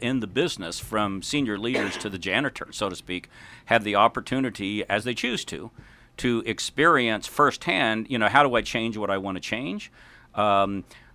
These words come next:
what are the skills to learn how to change? What can I change and what can't I change? And then deploy that, not just, um,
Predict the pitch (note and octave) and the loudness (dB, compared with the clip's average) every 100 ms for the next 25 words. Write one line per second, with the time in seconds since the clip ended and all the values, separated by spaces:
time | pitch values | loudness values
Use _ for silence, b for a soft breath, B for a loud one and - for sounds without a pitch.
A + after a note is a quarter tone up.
0 | - B2 G2+ G2+ - A#2+ B2+ C3 - G2 | 2 2 2 -2 0 2 2 0 -4 -2
1 | G#2+ A#2 G2+ G#2 C3 C3+ C#3+ C3+ D3+ C#3+ | 2 2 4 2 2 0 -2 -2 -2 -4
2 | B2 - - A2 B2 A#2 A#2 B2 A2 G#2+ | -2 -2 -2 -2 -2 -4 -4 -4 -4 -4
3 | G#2+ - G#2+ A#2+ A#2 A2+ - A#2 B2+ C3+ | -4 -2 -2 2 0 0 -2 -4 -2 -4
4 | - G#2+ A2 G#2+ G#2 - B - - B2+ | -4 -4 0 -2 -2 -8 B -14 -8 2
5 | E3 F3+ D2+ F2 - A2+ A#2+ G#2 A2+ - | 2 4 0 -2 -2 0 0 0 -4 -4
6 | - - G2+ G2 F#2+ G2 | -12 -4 0 0 -2 -6